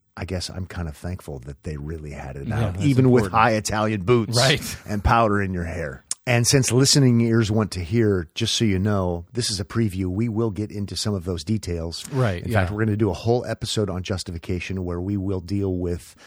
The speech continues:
Speaker 1: the likes of Richard Baxter.
Speaker 2: Right,
Speaker 1: So
Speaker 2: yeah. So this episode not meant to cover those issues in detail,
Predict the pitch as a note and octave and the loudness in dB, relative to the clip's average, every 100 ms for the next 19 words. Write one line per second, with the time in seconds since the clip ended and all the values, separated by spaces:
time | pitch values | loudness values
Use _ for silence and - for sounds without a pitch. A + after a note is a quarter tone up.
0 | - - G2 F2 D#2+ - - D#2+ E2+ E2 | -20 -10 -6 -4 -4 -6 -10 -8 -8 -8
1 | D2 D2+ - - - - A2+ F#2+ F#2 G2+ | -8 -8 -10 -14 -14 -6 -4 -2 -2 -2
2 | E2 - B2 D3+ - B2+ C3 - B2 G#2+ | -4 -2 0 0 0 -4 -6 0 0 2
3 | A2+ A2+ A2+ G2 G#2+ A#2 G#2 G2+ G2+ G2 | 0 0 -2 -4 -4 -4 -2 -2 0 -2
4 | F#2+ - _ _ _ - A#2+ - A2+ G#2 | -4 -12 _ _ _ -8 -6 -2 -2 -2
5 | - A2 G2+ G2 A#2+ A#2 - F2+ E2 F2 | -4 -6 -6 -4 -4 -4 -8 -8 -6 -6